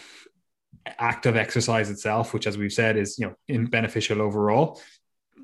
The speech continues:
My preference would be for them to be doing some resistance training. However, again, keeping that, like, meta level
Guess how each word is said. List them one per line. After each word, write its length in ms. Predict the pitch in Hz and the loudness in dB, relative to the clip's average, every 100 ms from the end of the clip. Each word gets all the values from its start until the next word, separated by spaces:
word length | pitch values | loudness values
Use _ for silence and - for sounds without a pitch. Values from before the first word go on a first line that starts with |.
| 262 - _ _ - 135 | -18 -18 _ _ -4 2
My 160 | 117 | 4
preference 380 | 127 120 117 107 | 4 2 2 0
would 120 | 113 | -2
be 100 | 110 | -2
for 160 | 107 110 | -2 -2
them 200 | 104 104 | 0 -2
to 120 | - | -4
be 80 | 107 | -4
doing 220 | 104 101 | -2 -2
some 140 | 104 104 | -2 -2
resistance 380 | 101 98 101 - | -2 -4 -6 -8
training. 260 | 95 - - | -8 -10 -6
However, 600 | 113 120 123 113 - - _ _ _ _ _ - | 2 4 6 4 0 -14 _ _ _ _ _ -4
again, 240 | 113 107 | 0 2
keeping 260 | 120 117 110 | 2 4 2
that, 160 | 107 | 2
like, 200 | 104 - | -4 -2
meta 260 | 107 110 110 | 0 2 2
level 640 | 110 107 110 107 104 - | 2 4 4 4 2 -4